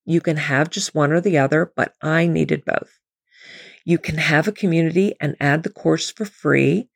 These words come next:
or you can charge an additional fee for the course. You can also sell the course on its own while still including it for free with the community.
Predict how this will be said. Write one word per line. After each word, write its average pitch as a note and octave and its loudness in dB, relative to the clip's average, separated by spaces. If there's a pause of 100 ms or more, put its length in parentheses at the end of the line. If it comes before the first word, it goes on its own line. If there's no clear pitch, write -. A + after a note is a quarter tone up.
(320)
or E3+ 2
you E3+ 0
can D#3+ -6
charge D3 0
an D#3 -2
additional E3 -2
fee C#4+ 0
for - -6
the - -10
course. - -8 (360)
You F#3+ 0
can F3 2
also A3+ 2
sell F#3+ 2
the E3 2
course E3+ 0
on D#3+ 0
its D3 -4
own E3+ 2
while D#3+ 4
still - 0
including D#3+ 0
it - -2
for F#3 -4
free D3 0
with D3 -4
the - -20
community. - -4